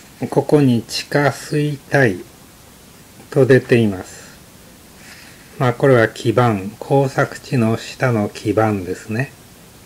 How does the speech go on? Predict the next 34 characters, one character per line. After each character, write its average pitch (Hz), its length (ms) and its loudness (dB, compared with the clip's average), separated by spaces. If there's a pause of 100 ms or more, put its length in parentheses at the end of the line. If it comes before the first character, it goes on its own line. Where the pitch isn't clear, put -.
(560)
普 - 60 -16
通 165 80 -2
は 147 220 4
こ 143 180 -6
の 143 140 -2
辺 139 360 -4
で、 139 240 -2 (580)
<clears throat> 127 480 2
耕 131 220 2
作 - 260 -4
す - 140 -6
る 110 120 0
わ 107 100 0
け 101 160 -8
で 95 140 -10
す。 - 160 -20 (760)
種 120 280 2
を 117 100 2
ま 113 200 0
い 107 80 -2
て 107 200 -2
根 110 300 0
が 113 180 0
張 107 200 -8
っ - 20 -12 (240)
て 107 160 -2
き - 160 -20
て 107 400 0
と - 180 -2
い 98 300 2
う - 20 -2
よ 95 180 -4
う 90 40 -8
な 87 200 -12